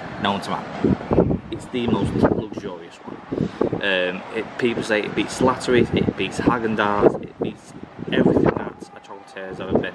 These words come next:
to. Um, pretty much Dubai swear by it. They have so many shops over there.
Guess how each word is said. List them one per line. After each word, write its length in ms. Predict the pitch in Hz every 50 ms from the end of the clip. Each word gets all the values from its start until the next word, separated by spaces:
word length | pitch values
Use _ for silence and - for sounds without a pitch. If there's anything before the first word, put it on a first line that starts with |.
| 92 92
to. 140 | - - - - - - - - - - - - - - - - - - - - - - - - - - - - -
Um, 500 | 104 98 95 95 95 95 95 92 92 - - - - - - - - -
pretty 160 | - 123 117
much 340 | 113 110 107 107 - - - - 104
Dubai 480 | 98 110 95 - 113 113 113 117 117 113
swear 380 | - - - 117 117 113 113
by 240 | 107 110 110 110 113
it. 240 | 113 117 110 92 -
They 120 | 110 101
have 300 | 95 90 92 92 90 -
so 120 | - - 98
many 140 | 90 90 -
shops 320 | - - 127 123 - 117
over 240 | 123 113 110 110 110
there. 420 | 107 110 110 107 107 107 110 107